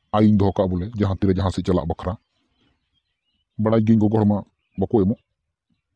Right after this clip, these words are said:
ᱟᱨ ᱮᱢᱚᱜ ᱠᱷᱟᱡ ᱟᱢ ᱫᱚ ᱵᱚᱞᱮ ᱪᱮᱫ ᱪᱚ ᱨᱚᱲ ᱛᱚᱨᱟᱣᱟᱜ ᱢᱮᱭᱟ᱾ ᱚᱱᱟ ᱫᱚ ᱴᱷᱤᱠ ᱫᱚ ᱴᱷᱤᱠ ᱠᱟᱛᱷᱟ ᱠᱟᱱ ᱜᱮᱭᱟ, ᱵᱮᱰᱚ ᱵᱟᱹᱧ ᱡᱤᱢᱟᱹ ᱪᱟᱵᱟᱭᱟ ᱤᱧ ᱦᱚᱸ ᱱᱤᱛᱚᱜ ᱠᱷᱚᱡ᱾ ᱡᱟᱦᱟᱸ ᱥᱮᱫ ᱮᱢ ᱪᱟᱞᱟᱜᱼᱟ,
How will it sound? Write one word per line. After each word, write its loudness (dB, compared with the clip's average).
ᱟᱨ 0
ᱮᱢᱚᱜ 2
ᱠᱷᱟᱡ -6
ᱟᱢ 2
ᱫᱚ 2
ᱵᱚᱞᱮ 0
ᱪᱮᱫ -6
ᱪᱚ 0
ᱨᱚᱲ 0
ᱛᱚᱨᱟᱣᱟᱜ -6
ᱢᱮᱭᱟ᱾ -12
ᱚᱱᱟ 0
ᱫᱚ -4
ᱴᱷᱤᱠ -8
ᱫᱚ 4
ᱴᱷᱤᱠ 0
ᱠᱟᱛᱷᱟ -4
ᱠᱟᱱ -6
ᱜᱮᱭᱟ, -10
ᱵᱮᱰᱚ -2
ᱵᱟᱹᱧ 2
ᱡᱤᱢᱟᱹ 4
ᱪᱟᱵᱟᱭᱟ -4
ᱤᱧ -14
ᱦᱚᱸ -10
ᱱᱤᱛᱚᱜ -6
ᱠᱷᱚᱡ᱾ -6
ᱡᱟᱦᱟᱸ 0
ᱥᱮᱫ -2
ᱮᱢ -4
ᱪᱟᱞᱟᱜᱼᱟ, -4